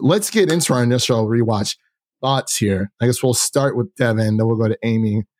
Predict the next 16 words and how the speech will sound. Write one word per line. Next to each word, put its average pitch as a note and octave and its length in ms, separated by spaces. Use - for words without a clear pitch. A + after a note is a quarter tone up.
then A#2 140
Anna A2 180
Sharia. G#2+ 540
What E3+ 220
were F3+ 80
your D#3 160
initial C#3+ 420
thoughts A#2 340
about A2+ 220
rewatching A2+ 580
that? A2 180
You A#2 60
know, A2 120
give B2+ 180
us B2+ 220
your A#2+ 300